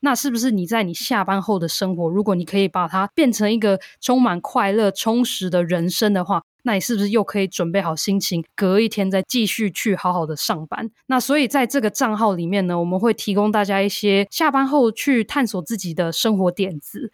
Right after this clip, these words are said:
那因为我另外一个朋友他是一个专业的设计师，所以我们也希望大家在生活中呢，可以让自己的生活变得更有美感跟质感。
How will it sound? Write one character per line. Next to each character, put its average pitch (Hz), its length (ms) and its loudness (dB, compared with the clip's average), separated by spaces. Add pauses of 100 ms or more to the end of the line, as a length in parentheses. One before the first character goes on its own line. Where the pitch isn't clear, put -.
(160)
那 311 120 2
因 320 120 6
为 349 40 6
我 202 160 6
另 262 120 2
外 269 100 4
一 - 20 2
个 220 60 2
朋 202 180 -2
友 208 140 2
他 - 140 0
是 226 200 -2
一 220 60 2
个 196 140 2
专 202 200 0
业 208 140 2
的 170 80 0
设 190 240 0
计 180 160 -4
师， 196 400 -2 (220)
所 - 120 -2
以 339 60 4
我 277 40 4
们 208 260 2
也 202 180 0
希 269 320 -2
望 302 180 4
大 269 140 2
家 262 180 0
在 247 320 -2 (120)
生 302 280 0
活 233 200 4
中 226 240 2
呢， 220 160 2
可 254 160 0
以 226 80 4
让 233 200 2
自 247 140 -2
己 202 60 0
的 185 100 2
生 214 220 0
活 202 100 4
变 226 180 0
得 185 120 2
更 208 260 0
有 170 160 2
美 180 420 0
感 160 280 -4
跟 214 240 2
质 180 360 -4
感。 202 220 -6